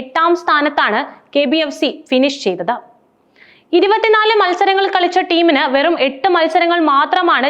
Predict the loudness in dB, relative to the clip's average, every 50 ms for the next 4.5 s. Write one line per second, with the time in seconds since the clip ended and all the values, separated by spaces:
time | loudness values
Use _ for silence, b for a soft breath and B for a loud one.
0 | 0 0 0 0 0 0 -2 -4 -4 -2 0 -2 0 -2 -2 -4 -2 -2 -2 -2
1 | -4 -10 b b b b b b b b -2 0 0 2 2 2 2 2 2 2
2 | 2 0 2 2 2 2 2 0 0 0 0 0 0 0 0 0 0 0 0 0
3 | 2 2 2 0 2 0 0 0 0 -2 -2 -4 B B B B B B -2 0
4 | 2 4 4 2 2 0 0 0 0